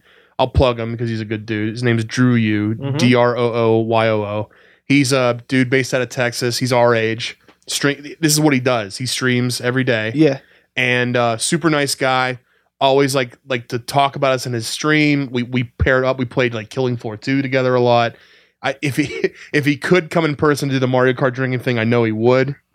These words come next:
Speaker 1: But I'm
Speaker 3: Yeah.
Speaker 1: trying to meet up with people like that. You just build, like I said, it's, it's the community thing. Like, you're just building up this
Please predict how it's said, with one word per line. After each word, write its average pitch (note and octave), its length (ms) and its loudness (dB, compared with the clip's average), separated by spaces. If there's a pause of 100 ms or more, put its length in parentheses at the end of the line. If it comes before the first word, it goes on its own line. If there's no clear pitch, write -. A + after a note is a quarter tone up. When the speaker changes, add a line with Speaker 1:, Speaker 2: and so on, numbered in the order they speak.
Speaker 1:
But C3 140 0
I'm B2+ 80 -2
Speaker 3:
Yeah. C3+ 60 -4
Speaker 1:
trying D#3+ 100 0
to C#3+ 60 -2
meet C#3 140 0
up B2+ 100 -2
with B2 140 -8
people B2+ 240 -2
like A#2 160 0
that. A2+ 260 0 (380)
You E3 60 -2
just G3+ 180 0
build, F3+ 260 4
like D#3+ 120 -4
I - 20 0
said, C3+ 260 0
it's, C3 160 -10
it's D3 180 -6
the D#3 80 -2
community C#3+ 460 0
thing. A2+ 280 -6
Like, A2+ 160 -8
you're C3+ 100 0
just B2+ 240 -4
building B2 320 2
up A#2+ 240 -2
this - 320 -2